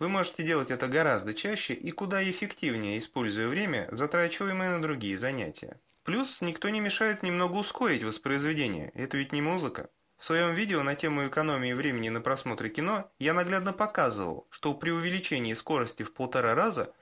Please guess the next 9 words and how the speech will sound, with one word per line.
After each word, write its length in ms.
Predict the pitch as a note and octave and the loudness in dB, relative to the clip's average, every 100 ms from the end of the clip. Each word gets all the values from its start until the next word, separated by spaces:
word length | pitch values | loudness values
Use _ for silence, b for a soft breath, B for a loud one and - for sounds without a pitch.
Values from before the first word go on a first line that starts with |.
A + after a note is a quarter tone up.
| B - | B -4
диалоги 420 | C#3 F3+ G3+ G#3 | 2 4 4 2
остаются 560 | A3 G#3+ F#3+ C#3+ D3+ F#3 | 0 0 0 2 0 -2
легко 320 | F3 - G2+ | -2 -2 -4
понимаемыми. 800 | - A2 D3+ C#3 F#2 E2 C#2+ - _ | -2 -2 2 2 0 -2 -8 -14 _
Тоже 280 | - F#3 A3+ | 0 2 2
справедливо 600 | A#3 A3+ G#3 F#3+ G3 G3 | 0 0 0 2 0 0
и 40 | |
для 220 | G3+ G3+ G3+ | 0 2 4
аудиокнижек. 800 | G#3 A3 A3+ A3+ D3 F2 D#2+ | 4 2 0 0 0 0 -4